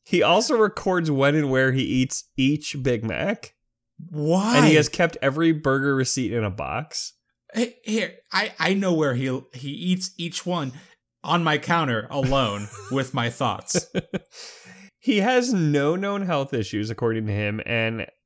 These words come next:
Speaker 1: has not visited a doctor, uh, since twenty eleven. And his doctor visit in twenty eleven was his first since nineteen eighty-five, and he claims that his cholesterol was only one fifty-six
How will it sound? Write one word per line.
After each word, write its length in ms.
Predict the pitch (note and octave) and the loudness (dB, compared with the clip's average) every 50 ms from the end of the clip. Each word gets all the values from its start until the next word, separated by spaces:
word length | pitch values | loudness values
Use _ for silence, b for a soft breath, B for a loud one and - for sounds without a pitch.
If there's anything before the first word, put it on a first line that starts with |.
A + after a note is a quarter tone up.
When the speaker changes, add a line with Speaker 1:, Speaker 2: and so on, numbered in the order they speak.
| _ _ - | _ _ -8
Speaker 1:
has 280 | - C#3 B2+ C3 C#3 | -2 0 0 2 2
not 300 | E3+ E3+ E3+ E3+ E3 D#3+ _ _ _ _ _ - C3 | 0 0 0 0 -2 -4 _ _ _ _ _ -10 -2
visited 500 | B2+ C#3+ C#3+ B2+ D3+ D3+ C#3+ C#3 C3+ B2+ | 0 0 2 2 2 0 0 0 0 -2
a 60 | A#2 | 0
doctor, 680 | A#2+ A#2+ A#2 A#2+ A#2 - - B2 A2+ A2+ A2+ A2+ - - - | 0 2 2 2 0 -2 -4 -2 0 2 2 0 0 -2 -2
uh, 500 | G#2+ G#2 G#2 G#2 G#2 G2+ G#2 G2 D2 - - _ _ - | -2 0 0 0 0 -2 -2 -2 -4 -6 -8 _ _ -10
since 300 | - - D3+ A#2+ G#2+ - | -4 -2 -2 -2 -2 -4
twenty 300 | - - C#3 C#3 C#3+ C#3 | -6 -4 -4 -2 0 0
eleven. 640 | B2+ A#2 A2+ A#2 A#2+ A2+ G#2 G2+ F#2+ G2 G#2 G#2 - _ _ _ | 2 2 4 4 4 4 2 0 -4 -4 -6 -8 -10 _ _ _
And 340 | - A#2 A2+ A2 A2 G#2+ - _ _ _ _ _ _ _ _ - | -4 -2 0 0 0 -2 -4 _ _ _ _ _ _ _ _ -12
his 300 | - - D3 B2 A2 - | -2 0 0 0 2 2
doctor 300 | C3+ C3 D3 D3+ - D3+ | 2 2 2 2 0 0
visit 260 | D3 D3+ C#3 D3 C#3 | 2 2 2 2 0
in 120 | C3+ A#2+ - | -2 -2 -2
twenty 240 | - C#3 B2+ B2+ | -2 -2 -2 0
eleven 560 | B2 A#2 A2+ B2 C3+ C#3 A#2 A2+ G#2+ G#2 G#2+ G#2+ | 0 2 2 4 4 4 2 2 0 0 0 0
was 160 | A2+ A2 G#2+ | 0 0 0
his 160 | B2+ A2+ - | 0 -4 -4
first 280 | - - A#2+ A#2 - - | -2 -2 -2 -2 -2 -2
since 200 | B2 A2+ - - | -6 -6 -4 -2
nineteen 320 | A#2+ A#2 A2+ - - A#2+ | -2 -2 -2 -2 -4 -4
eighty-five, 540 | A2+ G#2 G#2 G2+ - B2+ C3 C3 A#2 A2 G#2 D2+ | -4 -4 -4 -4 -2 -2 0 2 2 0 0 -2
and 180 | D#2+ A2 G#2 A2 | -4 -4 -4 -4
he 260 | B2+ B2+ B2+ B2 - | -4 -4 -6 -6 -8
claims 400 | - - - C#3 D#3 F3 F3+ E3+ | -10 -12 -8 -8 -6 -6 -4 -4
that 120 | E3 D3 | -4 -2
his 140 | C#3+ D3 - | -2 -2 -4
cholesterol 560 | - - C#3+ C#3 G3 - - - C3 A2+ A2+ | -6 -8 -8 -6 -6 -6 -4 -2 0 0 0
was 160 | A#2 A#2+ A2 | 0 0 0
only 300 | A#2+ B2 B2 B2 B2+ A#2+ | 0 -2 -2 -2 -4 -4
one 280 | A2 G#2 G#2+ A#2 B2+ D#3 | -2 -2 -2 -2 -2 -4
fifty-six 840 | - - F3+ - - F#3 - - F3+ E3+ - - - - - - | -6 -10 -12 -10 -8 -8 -8 -6 -8 -8 -10 -10 -10 -12 -12 -12